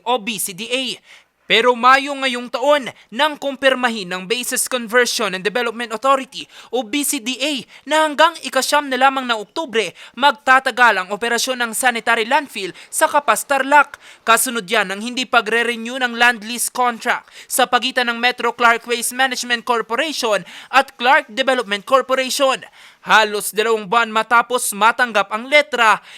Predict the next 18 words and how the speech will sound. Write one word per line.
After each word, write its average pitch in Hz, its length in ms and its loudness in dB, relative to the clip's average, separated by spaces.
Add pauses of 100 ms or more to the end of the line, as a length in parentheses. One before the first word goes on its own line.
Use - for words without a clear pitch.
hindi 233 400 -2
pa 233 240 2
rin 233 80 -4
masabi 226 640 2
ng 196 160 -4
General 240 480 0
Services 240 480 -4
Office 240 480 0
o 233 160 0
G 254 160 -4
S 247 240 -4
O 285 320 -4 (320)
kung 339 320 -4
saang 262 560 2
sanitary 247 480 2
landfill 233 480 -2
na 214 240 0
ilalagay 214 720 2